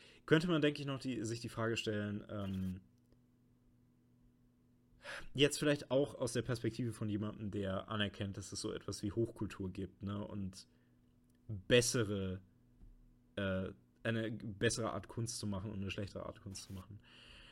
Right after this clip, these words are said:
Ähm, die Frage, so-, sollte man das kritisieren, ne? Also gerade so, so Marvel-Machwerke, ne? Ich kann mich jetzt hinstellen und sagen, ja, das ist erzählerisch, äh, irgendwie alles mega langweilig, es ist sehr repetitiv, es lebt einfach nur davon, dass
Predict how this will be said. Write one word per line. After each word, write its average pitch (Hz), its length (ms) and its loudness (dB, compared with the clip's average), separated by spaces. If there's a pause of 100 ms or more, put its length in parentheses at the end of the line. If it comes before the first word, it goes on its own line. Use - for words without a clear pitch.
(240)
Ähm, 131 280 2 (180)
die 127 120 -2
Frage, 135 460 4
so-, 120 220 2
sollte 123 400 4
man 104 200 0
das - 420 -4 (160)
kritisieren, 92 560 -4
ne? 117 120 0
Also 123 180 0
gerade 123 300 4
so, 113 180 0
so 110 120 -2
Marvel-Machwerke, 98 920 -2
ne? 117 200 -4 (560)
Ich 117 120 -2
kann 151 180 4
mich 143 220 2
jetzt 113 180 -2
hinstellen 127 500 0
und 113 80 -6
sagen, 110 260 0
ja, 107 120 2
das 107 160 -4
ist - 140 -4
erzählerisch, 113 880 4
äh, 117 40 -2
irgendwie 107 380 -2
alles - 400 -6 (460)
mega 107 240 0
langweilig, 127 680 4
es 120 140 -6
ist 113 160 -4
sehr 107 180 -2
repetitiv, 143 720 0
es 117 140 -6
lebt 120 260 2
einfach - 180 -8
nur 110 140 -4
davon, 104 580 -2
dass - 320 -6